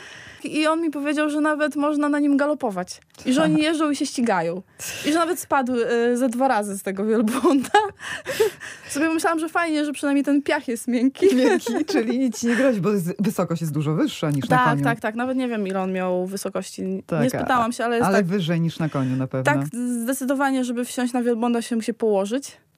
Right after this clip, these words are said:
Speaker 1: Mogłam sobie troszeczkę nim pokierować,
Speaker 2: A
Speaker 1: pojechać.
Speaker 2: udało się trochę pokusować?
Speaker 1: Tak, tak,
Speaker 2: Rzeczywiście?
Speaker 1: udało się, tak.
Speaker 2: Tak?
Speaker 1: To się akurat, y, robi tak samo, jak jeżdżąc konno, daje się łydkę, czyli dociska się dwie nogi do boku, e, zwierzęcia, e, na nim, także,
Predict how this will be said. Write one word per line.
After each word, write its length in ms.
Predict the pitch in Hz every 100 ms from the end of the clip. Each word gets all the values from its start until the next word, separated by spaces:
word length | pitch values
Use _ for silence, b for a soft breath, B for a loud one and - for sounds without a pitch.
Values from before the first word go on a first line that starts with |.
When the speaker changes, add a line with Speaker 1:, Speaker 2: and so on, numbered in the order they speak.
| _
Speaker 1:
Mogłam 240 | 208 202 202
sobie 280 | 104 98 98
troszeczkę 460 | 98 101 - 101
nim 140 | 98 196
pokierować, 600 | 196 226 233 220 214 214
Speaker 2:
A 40 | -
Speaker 1:
pojechać. 260 | 202 165
Speaker 2:
udało 260 | 170 165 170
się 140 | -
trochę 240 | 165 175 175
pokusować? 720 | 170 175 170 170 190 247 -
Speaker 1:
Tak, 100 | 523
tak, 240 | 571 320
Speaker 2:
Rzeczywiście? 360 | 170 381 349 320
Speaker 1:
udało 340 | 311 311 233
się, 80 | 226
tak. 140 | 240
Speaker 2:
Tak? 240 | 247 240 -
Speaker 1:
To 140 | 269
się 160 | 262 277 269 262
akurat, 500 | 262 262 262 254 -
y, 540 | 254 247 247 240 240 240
robi 180 | 240
tak 140 | 247 247
samo, 220 | 254 240
jak 240 | 233 220 247
jeżdżąc 340 | 233 240 247
konno, 280 | - 254 233
daje 300 | 214 208 214
się 180 | - 226
łydkę, 380 | 233 247 -
czyli 200 | 226 226
dociska 400 | 202 208 214 208
się 120 | 208 202
dwie 200 | 202 208
nogi 280 | 208 208
do 100 | 196
boku, 400 | 196 208 214 208 214 B B B _
e, 200 | 208 214
zwierzęcia, 880 | 226 285 339 320 294 254 247 240 240 -
e, 420 | 220 220 214 214 - B - -
na 180 | 214
nim, 220 | 226 285 339
także, 460 | 247 233 247 247